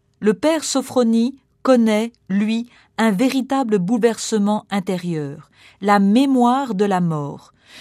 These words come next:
une vertigineuse plongée de l'âme dans les gouffres du néant. Dans sa mort, il a le sentiment que meurt en lui et avec lui tout ce qui a été englobé par sa conscience, le genre humain, le cosmos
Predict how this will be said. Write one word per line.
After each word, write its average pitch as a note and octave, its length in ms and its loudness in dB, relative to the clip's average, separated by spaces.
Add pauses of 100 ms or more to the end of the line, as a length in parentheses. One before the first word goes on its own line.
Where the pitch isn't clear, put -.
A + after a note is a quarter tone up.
(160)
une A#3+ 200 4
vertigineuse C4+ 960 0 (120)
plongée C4+ 440 -2
de A3+ 120 0
l'âme A3 440 -2 (240)
dans A3+ 220 2
les A#3 160 2
gouffres A#3 460 0
du G3+ 180 -2
néant. E3 340 -4 (540)
Dans G3 220 0
sa C4+ 240 0
mort, C4 420 -2 (360)
il B3+ 180 2
a C#4 100 4
le C#4 80 2
sentiment C4+ 640 -2
que C4+ 140 -2
meurt B3+ 560 2
en A3+ 160 2
lui G3+ 380 -2
et A3 140 2
avec A#3 300 -4
lui C4 260 0 (280)
tout F4 120 -2
ce - 120 -6
qui - 100 -6
a C4 80 4
été B3+ 260 -2 (120)
englobé A#3 560 0
par A#3 200 -10
sa - 160 -6
conscience, F3+ 680 -8
le F#3 100 0
genre A#3 260 0
humain, B3 360 -2
le A#3 100 -4
cosmos A#3 640 -4